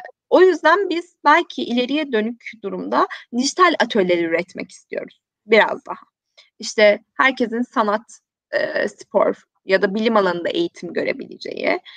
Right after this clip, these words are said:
e, bu alandaki içerikler olabilir. Ama yine sahala-, sahada da, e,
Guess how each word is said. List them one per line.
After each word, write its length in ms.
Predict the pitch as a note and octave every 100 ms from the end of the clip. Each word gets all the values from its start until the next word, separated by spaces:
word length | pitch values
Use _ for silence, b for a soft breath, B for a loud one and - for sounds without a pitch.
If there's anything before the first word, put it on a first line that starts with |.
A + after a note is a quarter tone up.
| B B B
e, 200 | G3+ G#3
bu 120 | C4+ E4
alandaki 500 | D4 A3 F#3+ - F3
içerikler 500 | - F#3 - - -
olabilir. 460 | B1+ B1+ - F#4+ A#4+
Ama 200 | - D#4
yine 380 | D#4+ E4 D#4 D#4+
sahala-, 600 | - D#4 D4 C#4 A3+ -
sahada 420 | - C#4 C4 C4
da, 80 | B3+ B3 _ _ _ _ G3+
e, 640 | G3 F#3+ F#3+ G3 G3 G3